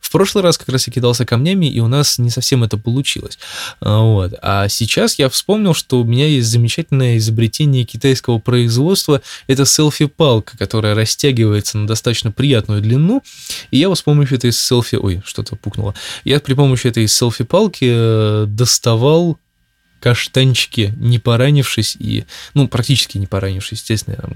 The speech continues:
кое-где поранился, но неважно. Ну, вот, доставал с помощью селфи-палки эти каштаны. В общем, насобирали мы гигантское количество этих каштанов, приехали домой, потом я весь перекололся, пока я их чистил,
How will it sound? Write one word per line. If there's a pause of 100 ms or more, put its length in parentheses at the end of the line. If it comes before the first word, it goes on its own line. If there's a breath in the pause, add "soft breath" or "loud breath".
(100)
кое-где
поранился,
но
неважно. (520 loud breath)
Ну,
вот,
доставал
с
помощью
селфи-палки
эти
каштаны.
В
общем,
насобирали
мы
гигантское
количество
этих
каштанов,
приехали
домой, (220 loud breath)
потом
я
весь
перекололся,
пока
я
их
чистил,